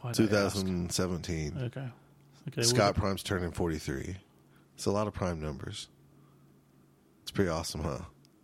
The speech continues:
Speaker 2: Six, as in Oklahoma Bowl six, is not a prime number.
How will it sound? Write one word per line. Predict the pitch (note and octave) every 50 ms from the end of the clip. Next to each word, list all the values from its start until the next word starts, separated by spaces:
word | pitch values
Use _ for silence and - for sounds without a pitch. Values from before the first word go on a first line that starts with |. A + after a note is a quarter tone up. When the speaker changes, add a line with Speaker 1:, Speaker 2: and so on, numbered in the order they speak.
| _ _ _ _ - _ _ - - - - - - - - - - _ -
Speaker 2:
Six, | - - - - D#3 D#3 D3 - - - - - - - - - - - - _ _ - - - - -
as | G#2+ F#2+
in | G#2+ G#2
Oklahoma | F#2+ D#2+ A2 A#2+ A#2 - A2 A#2 G#2+ F#2+
Bowl | F2 E2 D#2+
six, | - - F2+ E2+ - -
is | E2+ -
not | G#2 G#2+ A2 G#2
a | F#2
prime | - - - A2+ A2 G#2+
number. | A#2+ - - - - - - -